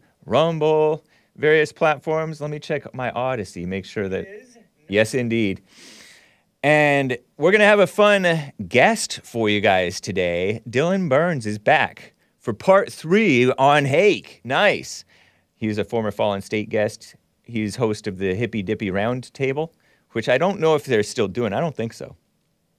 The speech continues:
Ukraine, uh, war journalist.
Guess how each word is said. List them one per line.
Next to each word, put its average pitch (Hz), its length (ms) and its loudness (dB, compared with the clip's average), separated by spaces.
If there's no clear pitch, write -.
Ukraine, 143 840 0
uh, 101 400 4
war 151 480 4
journalist. 151 760 -4